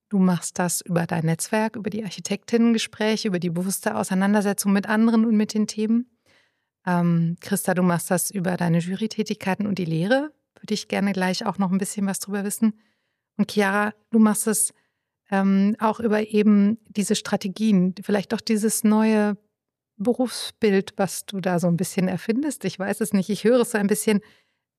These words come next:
An welchem ganz konkreten Punkt in eurer täglichen Arbeit spürt ihr das am deutlichsten? Genau hier bin ich wirksam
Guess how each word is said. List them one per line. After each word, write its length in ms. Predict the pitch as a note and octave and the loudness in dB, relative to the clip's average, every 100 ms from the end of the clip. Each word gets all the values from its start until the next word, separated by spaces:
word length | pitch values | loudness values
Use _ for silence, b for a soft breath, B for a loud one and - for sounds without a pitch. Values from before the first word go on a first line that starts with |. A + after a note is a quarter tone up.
| _ _ | _ _
An 200 | - G#3+ | 0 4
welchem 440 | A#3 B3 D#4 C#4+ B3 | 4 4 6 6 6
ganz 280 | B3+ B3 | 4 4
konkreten 540 | - A#3+ G#3+ A3 G#3+ A3 | 4 2 4 2 4 2
Punkt 360 | - G#3+ G#3 | 4 4 4
in 120 | A3 A3+ | 2 0
eurer 260 | G3+ F#3 | 0 -2
täglichen 440 | - G3+ G3 G#3 G#3+ | -4 -6 -4 -2 0
Arbeit 280 | G3+ G3+ | 0 -2
spürt 320 | - - G#3 A3+ | -4 0 0 0
ihr 120 | G#3 | -2
das 200 | F#3 - | -2 -2
am 140 | F#3 | -2
deutlichsten? 680 | F3 E3 E3+ F3 E3 - F3 | 0 0 -2 -4 -10 -6 -4
Genau 240 | F3 F3+ F3+ | -2 0 2
hier 160 | F#3+ | 0
bin 240 | F3 F3+ F#3 | 0 -2 0
ich 360 | F3 - - _ | -2 -4 -16 _
wirksam 640 | F3+ E3 - D#3+ D#3+ E3 | -4 -4 -8 -8 -6 -6